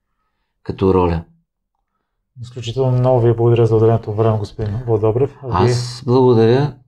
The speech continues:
Speaker 1: Една покана към, а, слушателите. На двайсет и трети юли правим големия софийски концерт летен, както последните пет години винаги. Но този път няма да е в Маймунарника, ще е на стадион Юнак.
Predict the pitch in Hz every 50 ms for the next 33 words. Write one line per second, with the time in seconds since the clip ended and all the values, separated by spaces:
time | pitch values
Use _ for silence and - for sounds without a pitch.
0 | _ - 107 113 123 123 123 - 113 - - 120 117 110 98 85 - - - _
1 | _ _ _ _ - 95 92 90 90 90 87 90 90 92 - - - _ _ _
2 | _ _ _ _ _ _ _ _ _ _ _ _ _ _ _ _ _ - - -
3 | - 117 123 123 139 139 139 143 143 131 110 90 98 113 113 113 117 - 110 107
4 | - - 95 98 110 123 123 147 - - - - _ _ _ _ _ _ _ _
5 | _ _ _ _ _ _ _ - 101 104 107 107 101 90 92 95 101 101 95 92
6 | 92 90 87 - _ _ _ - 92 - 98 92 87 - - _ _ - 90 82
7 | - 98 87 - - 90 90 90 - 113 113 110 - 101 95 - - - 85 82
8 | - _ _ - 101 - 98 92 90 - - - 98 92 90 90 92 90 92 90
9 | 87 85 90 90 90 98 113 123 143 - - - - _ _ _ _ _ _ _
10 | _ _ _ _ _ _ - 110 101 110 110 101 98 113 104 110 107 104 101 98
11 | 95 92 - 92 90 90 87 90 104 117 127 135 123 - 135 127 - - - 107
12 | 101 98 98 - - 95 90 92 95 92 90 90 - _ _ - 87 87 90 107
13 | - 120 - - - _ _ _